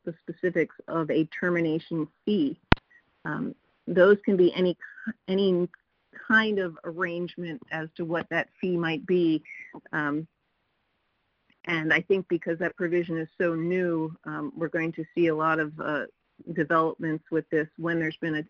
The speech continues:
a, a, a termination for convenience, because these termination fees haven't been around, um, very long. Um, this,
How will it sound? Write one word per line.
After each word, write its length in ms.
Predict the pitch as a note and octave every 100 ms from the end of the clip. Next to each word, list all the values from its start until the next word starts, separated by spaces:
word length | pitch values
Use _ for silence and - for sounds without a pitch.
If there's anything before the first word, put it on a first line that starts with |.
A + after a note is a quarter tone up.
| -
a, 60 |
a, 340 | D#3 - _ D#3+
a 40 |
termination 580 | - F3 D3+ D#3 D3 E3
for 120 | D#3
convenience, 540 | D3 D#3 D#3 D3+ D3 -
because 400 | D#3 C#3+ D3+ D3+
these 180 | D#3 D#3
termination 600 | - E3+ D3+ D3+ - D3+ -
fees 260 | D#3+ D3+ C#3+ -
haven't 280 | E3+ D#3+ D3
been 140 | D3+
around, 420 | D3 D3 D3 D3 - _ _ _ _
um, 240 | D3+ - - - -
very 220 | E3+ D3
long. 300 | C#3 B2+ G#2+ - _ _ _ _ _ _ _ _
Um, 160 | E3 D#3
this, 120 | E3